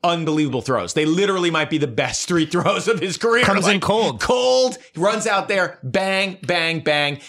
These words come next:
Speaker 2: Hold on,
Speaker 1: Patton
Speaker 2: let,
Speaker 1: in the
Speaker 2: one thing about this. We all feel guilty during this Pats run because Bledsoe, who got hurt,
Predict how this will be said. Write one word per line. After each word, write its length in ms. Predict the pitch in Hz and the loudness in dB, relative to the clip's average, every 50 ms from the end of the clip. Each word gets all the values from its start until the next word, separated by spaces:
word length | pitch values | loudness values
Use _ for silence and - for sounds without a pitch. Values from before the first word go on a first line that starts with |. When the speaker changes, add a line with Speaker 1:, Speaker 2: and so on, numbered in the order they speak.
| - - | -10 -2
Speaker 2:
Hold 180 | - 180 180 180 | 0 0 2 2
on, 60 | 180 | 2
Speaker 1:
Patton 160 | 165 180 175 | 2 2 4
Speaker 2:
let, 200 | 160 165 160 160 156 | 2 2 2 0 -2
Speaker 1:
in 60 | 147 | -2
the 40 | 160 160 | -2 0
Speaker 2:
one 140 | 170 180 | 0 0
thing 160 | 175 - 185 170 | 0 -2 -2 0
about 280 | 156 147 151 160 156 | 0 0 0 0 0
this. 340 | 170 175 185 180 - - - - _ - - _ _ _ _ _ _ _ _ | 0 -2 -2 -2 -4 -6 -10 -14 _ -20 -20 _ _ _ _ _ _ _ _
We 160 | - 139 147 147 | 0 0 2 2
all 160 | 151 170 175 | 2 0 0
feel 180 | - - 180 | 0 -2 -2
guilty 360 | 143 123 147 143 139 - 147 131 | 0 0 0 -2 0 -2 -2 0
during 260 | 123 123 120 117 117 | 0 0 2 2 0
this 120 | 117 113 - | 0 -2 -2
Pats 360 | - 139 120 117 110 - - | 0 0 0 0 0 -2 -2
run 200 | 120 107 101 101 | -2 0 0 0
because 320 | 98 98 - 113 107 92 85 | -2 -2 -2 -2 -2 -2 -2
Bledsoe, 680 | 101 117 113 101 - - 107 98 95 90 90 107 139 - _ _ _ _ | 0 -2 0 0 -2 -2 0 0 0 -2 -4 -6 -10 -14 _ _ _ _
who 120 | - 131 127 | -4 -4 -2
got 220 | 107 123 117 120 | 0 0 -2 0
hurt, 400 | 107 113 120 117 107 107 - - | 0 0 0 0 0 -2 -4 -8